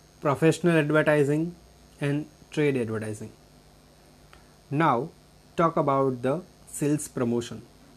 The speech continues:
Marketing activity that providing extra value or incentives to the sales force, distributor or ultimate consumer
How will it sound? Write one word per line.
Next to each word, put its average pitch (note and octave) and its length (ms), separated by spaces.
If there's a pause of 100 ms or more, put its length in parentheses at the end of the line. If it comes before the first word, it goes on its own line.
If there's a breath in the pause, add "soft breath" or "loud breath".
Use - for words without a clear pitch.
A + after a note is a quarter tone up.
(880 loud breath)
Marketing G#3+ 560
activity G3 560
that F3 280
providing D3+ 600
extra G3 400
value F3+ 420
or C#3 260
incentives F3+ 840
to D3 160
the C#3 220
sales D3 340
force, C#3+ 440 (220)
distributor D#3+ 720 (140)
or C#3 260 (120)
ultimate F3+ 500
consumer B2+ 560